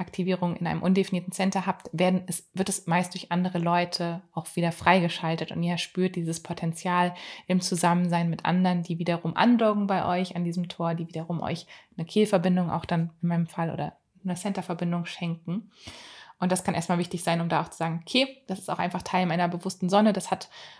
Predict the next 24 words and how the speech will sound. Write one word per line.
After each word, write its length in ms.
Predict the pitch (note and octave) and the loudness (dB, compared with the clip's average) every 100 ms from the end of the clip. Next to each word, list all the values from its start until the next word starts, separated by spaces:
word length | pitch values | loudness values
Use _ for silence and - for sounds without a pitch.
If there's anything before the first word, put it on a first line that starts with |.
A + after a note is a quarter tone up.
| - | 0
ähm, 340 | F#3 F#3 F#3 | 2 4 2
meine 220 | - G3+ F3+ | 4 6 8
Energie, 300 | F#3+ F#3 G3+ | 6 6 8
meine 200 | F#3+ F#3+ | 8 8
Seele 280 | G3 G3 | 6 6
sich 120 | F#3+ F#3+ | 4 2
so 100 | - | 2
ausgesucht, 540 | - G#3 F#3 G3 - | 2 0 -2 -2 0
dass 100 | F3+ | -2
ich 160 | F#3+ - | -2 -4
auch 60 | F#3 | -4
nicht 160 | F#3 | 0
immer 160 | C#4 B3 | 6 6
diesen 340 | A3+ A3+ - - | 8 4 2 -2
Zugang 340 | - A#3 G3+ | 2 4 4
dazu 280 | G3+ G3+ G3 | 2 2 0
habe, 280 | G3 G3 F#3+ | 4 4 2
dass 160 | F3+ | 0
da 180 | G3 F3+ | 2 4
auch 200 | E3+ E3+ | 2 2
ganz, 180 | F3+ F#3 | 0 0
ganz 160 | F#3 | -2
viele, 280 | - F#3 E3+ - _ | 0 0 0 -6 _
mm, 280 | - F3+ F3+ | -2 0 0